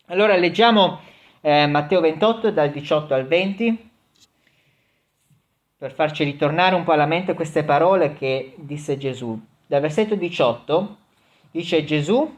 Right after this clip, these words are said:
avvicinatosi, parlò loro dicendo: 'Ogni potere mi è stato dato in cielo e sulla terra. Andate dunque e fate diventa-, e fate miei discepoli tutti i popoli, battezzandoli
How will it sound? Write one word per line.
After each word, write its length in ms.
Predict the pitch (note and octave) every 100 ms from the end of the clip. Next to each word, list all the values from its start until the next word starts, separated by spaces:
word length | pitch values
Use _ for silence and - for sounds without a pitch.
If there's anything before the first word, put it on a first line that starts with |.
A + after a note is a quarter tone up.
| _
avvicinatosi, 1160 | C#3 C#3 D3 D#3+ C#3 C#3 C#3+ D3+ - G#3+ G#3+ - _ _ _ _ _
parlò 640 | D3+ D3+ F#3 A#3 C#4 - _
loro 280 | D3 D#3 F3
dicendo: 680 | D#3+ D#3+ D3+ B2 A#2 A2+ A#2 - _ _ _ _ _ _ _ - -
'Ogni 220 | G#3+ A3+
potere 420 | F3+ F3 A3 F3
mi 100 | C#3
è 40 |
stato 360 | C3+ - F3+ F#3
dato 300 | D3+ A#2+ A2+
in 160 | B2 B2
cielo 540 | D#3+ E3 F#3+ G#3+ G#3 - _ _
e 80 | -
sulla 300 | - D3+ C3+
terra. 540 | C3+ F3 B2+ G#2 G#2 - _ _ _ _ _ _ _ _
Andate 520 | C3 E3 B3 A#3+ D#3+
dunque 680 | C#3+ C#3+ C#3 - B2 A#2+ -
e 100 | D3
fate 380 | - F3+ F#3 D3
diventa-, 720 | B2+ C3 C3 C3 D3+ D#3 E3+ F#3
e 160 | D#3+ D3+
fate 520 | G3 - C3 A#2+ -
miei 200 | D3 G#3
discepoli 640 | G3+ - C#3+ B2 B2 A#2+
tutti 320 | - B3 -
i 60 | G#3+
popoli, 640 | G3+ D#3 - A2+ G2+ G2+ _ _ _ _ _ _ _
battezzandoli 1120 | - C#3+ C#3 C3 E3+ G3+ A3 A#3 B3 B3+ -